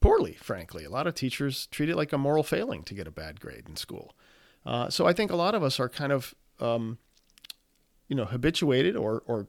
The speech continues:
socialized in a sense to, to fear metrics and to try to avoid them when we can because they've given us such bad feelings in the past. And, and it's not just, it doesn't end with school, of course. You know, we, we all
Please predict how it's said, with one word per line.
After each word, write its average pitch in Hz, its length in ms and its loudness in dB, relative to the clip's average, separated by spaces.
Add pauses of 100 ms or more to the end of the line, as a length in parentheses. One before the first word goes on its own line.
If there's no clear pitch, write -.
socialized 113 920 0
in 90 100 -6
a 87 60 -8
sense - 320 -10
to, 139 160 -4
to - 200 -6
fear 170 640 0 (420)
metrics - 680 -4
and 120 220 -4
to - 120 -6
try 107 240 -8
to 131 120 -4
avoid 135 480 0
them 92 220 -6
when 107 180 -6
we 95 80 -12
can - 400 -16
because 123 560 -4 (520)
they've 127 360 -2
given 127 180 0
us 113 120 -2
such - 300 -2
bad 113 280 -2
feelings 107 520 -10
in 113 140 -8
the 110 60 -8
past. 120 500 -6
And, 143 180 0
and 202 140 4
it's 190 180 -4
not 170 220 -6
just, 117 340 -4 (160)
it 131 80 -4
doesn't 156 220 6
end 123 160 -2
with 127 120 0
school, 127 280 -2
of 127 100 -2
course. 208 340 -4
You 117 100 -2
know, 165 140 -6
we, 139 260 -4
we 120 160 -4
all 110 200 -4